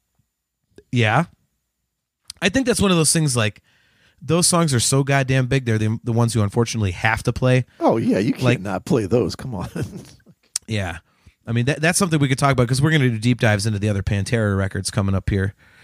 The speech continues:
Speaker 1: in the next few months. So we'll, we'll have to, maybe we'll, like, try and do, like, a Pantera set list, or when we do the deep dives, like, "We gotta hear this one live."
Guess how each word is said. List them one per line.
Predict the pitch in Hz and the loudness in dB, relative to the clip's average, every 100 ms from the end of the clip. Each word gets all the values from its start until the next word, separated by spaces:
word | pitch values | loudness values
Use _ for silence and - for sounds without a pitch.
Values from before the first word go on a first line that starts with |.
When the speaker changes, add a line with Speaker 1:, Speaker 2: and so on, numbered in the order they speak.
| - - | -20 -14
Speaker 1:
in | - | 0
the | |
next | 107 104 - | 2 2 2
few | 104 | 2
months. | 104 104 | 2 0
So | - | 2
we'll, | 104 107 | 2 2
we'll | 110 | 2
have | 110 | 0
to, | - 101 - - - | 0 -2 -4 -20 -10
maybe | - 113 | 0 4
we'll, | 110 101 _ | 2 0 _
like, | 113 98 _ _ _ _ _ _ | -2 -2 _ _ _ _ _ _
try | - 127 | -2 2
and | 113 | 2
do, | 113 | 4
like, | 113 104 | 2 2
a | |
Pantera | 104 117 104 - 101 98 | 0 0 0 -2 -2 0
set | - 107 | 0 0
list, | 101 98 - | -2 -2 0
or | 101 | 0
when | 101 | 2
we | 101 | 2
do | 101 101 | 2 0
the | |
deep | 92 101 | 2 -2
dives, | 92 98 92 | 0 -2 0
like, | 101 | -4
"We | - | -4
gotta | 175 156 | -4 0
hear | 165 | 2
this | 156 147 | 2 2
one | 151 127 | 2 2
live." | 120 120 107 95 | 2 2 2 -2